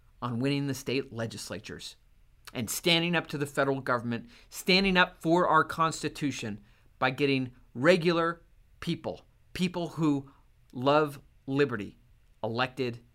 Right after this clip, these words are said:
in the states. So much can be done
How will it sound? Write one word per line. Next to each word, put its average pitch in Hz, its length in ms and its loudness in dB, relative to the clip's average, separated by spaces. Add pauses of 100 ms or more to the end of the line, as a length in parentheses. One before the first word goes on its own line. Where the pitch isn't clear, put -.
(300)
in 120 100 -4
the 117 60 -4
states. - 500 -10 (1400)
So - 200 2
much 175 240 2
can 151 160 -4
be 147 80 0
done 120 340 -4